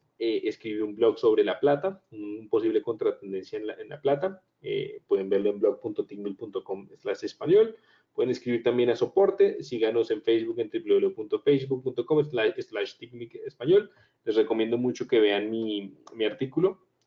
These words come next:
Eh, me parece que está bien, es un contratendencia que quiero hacer en La Plata. Y les comento, mañana no va a haber webinar. Mañana voy a viajar en, en, en carro de Medellín a Bogotá, son nueve horas y voy a viajar a eso del mediodía,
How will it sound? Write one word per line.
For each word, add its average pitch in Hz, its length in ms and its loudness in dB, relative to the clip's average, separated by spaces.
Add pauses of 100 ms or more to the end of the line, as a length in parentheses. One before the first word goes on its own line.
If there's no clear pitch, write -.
Eh, 87 140 -10
me - 100 -18
parece 95 380 -6
que - 280 -10
está - 220 -12
bien, 151 260 2
es - 140 -2
un 104 100 -6
contratendencia 101 800 -4
que 104 140 -12
quiero 95 200 -2
hacer 104 120 -6
en 107 100 -6
La 147 100 -4
Plata. 165 360 -2 (440)
Y 151 80 0
les 147 220 4
comento, 147 320 2
mañana 131 380 2
no 143 280 6
va 143 100 6
a - 20 6
haber 143 200 6
webinar. 147 520 4 (720)
Mañana 90 280 -10
voy 95 100 -2
a 98 60 0
viajar 95 360 -2
en, 95 240 -14
en, 98 260 -10
en 95 120 -14
carro 95 320 0
de 98 100 -2
Medellín 95 380 -4
a - 20 -4
Bogotá, 95 420 -2
son 101 220 -10
nueve 98 240 -2
horas 101 320 2
y 101 60 -2
voy 92 180 -2
a 95 40 0
viajar 95 260 -2
a 90 40 0
eso 90 140 -2
del 101 120 -4
mediodía, 101 520 0